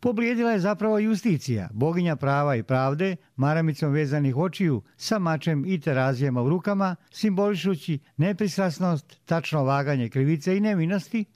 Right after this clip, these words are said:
one, dakle, vrline koje je pomračio Maksumić oslobađajućom presudom Oriću.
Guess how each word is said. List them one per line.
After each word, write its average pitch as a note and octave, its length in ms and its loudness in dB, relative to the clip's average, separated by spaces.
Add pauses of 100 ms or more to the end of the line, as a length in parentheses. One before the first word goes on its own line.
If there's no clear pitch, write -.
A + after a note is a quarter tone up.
(280)
one, E3+ 260 0
dakle, C3 280 -2
vrline D3+ 480 2 (140)
koje B2 200 2
je A#2+ 60 0
pomračio C#3 580 0
Maksumić E3+ 680 -2 (280)
oslobađajućom D3 880 0
presudom C3+ 600 -2
Oriću. B2+ 460 0